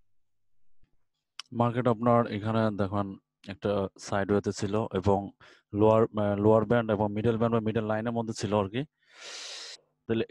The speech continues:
এই রেঞ্জ, তারপরে সে কি করলো, এখানে পুরো ব্যান্ড কিন্তু তিনটা ব্যান্ডই খুব সংগৃহীত, মানে এখানে ভোলাটিলিটি ছিল না, বায়ার ছিল উপস্থিতি একবার খুবই কম ছিল। যখন হঠাৎ করে মার্কেটে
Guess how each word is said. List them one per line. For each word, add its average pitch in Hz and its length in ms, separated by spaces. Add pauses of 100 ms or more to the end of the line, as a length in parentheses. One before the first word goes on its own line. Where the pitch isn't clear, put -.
এই 127 100 (280)
রেঞ্জ, 123 160 (140)
তারপরে 127 360
সে 147 120
কি 127 140
করলো, 127 200 (120)
এখানে 127 240 (160)
পুরো 123 180 (240)
ব্যান্ড 113 180 (100)
কিন্তু 117 260
তিনটা 117 260
ব্যান্ডই 117 240
খুব 117 180
সংগৃহীত, 107 420
মানে 101 140
এখানে 120 220
ভোলাটিলিটি 123 480
ছিল 120 100 (100)
না, 95 120
বায়ার 104 220
ছিল 120 100 (180)
উপস্থিতি - 360
একবার 113 240
খুবই 110 200
কম 104 100 (100)
ছিল। - 100 (160)
যখন 117 240 (100)
হঠাৎ 117 240
করে 120 200
মার্কেটে 110 280